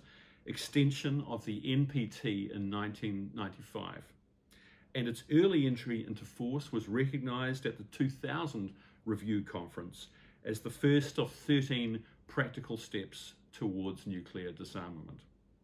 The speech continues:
The success of the treaty's international monitoring system, too, is testament to our collective determination to bring the treaty's aims to fruition.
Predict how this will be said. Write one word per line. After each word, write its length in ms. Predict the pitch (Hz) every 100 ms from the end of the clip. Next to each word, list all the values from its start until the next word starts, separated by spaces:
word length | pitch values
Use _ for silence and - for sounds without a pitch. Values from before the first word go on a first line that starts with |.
| _ _ _ _ _ _ - - - - _
The 100 | 139
success 560 | 135 156 - 202 143 -
of 140 | 104
the 40 | 127
treaty's 460 | - 151 147 139
international 640 | 143 135 135 131 131 117 107
monitoring 580 | 113 135 139 - 87
system, 480 | - 87 - - - -
too, 320 | - 98 - - - - _ -
is 160 | 113
testament 560 | - 165 - 156 139 135 - - - -
to 180 | 127
our 140 | 123 123
collective 760 | - 117 120 165 - 147 135
determination 880 | - - 143 123 107 95 - - 101 - - - -
to 100 | -
bring 320 | - 120 123
the 80 | 131
treaty's 580 | - 123 104 104 101 - 98
aims 460 | 92 90 95 - -
to 100 | -
fruition. 540 | - 98 98 101 -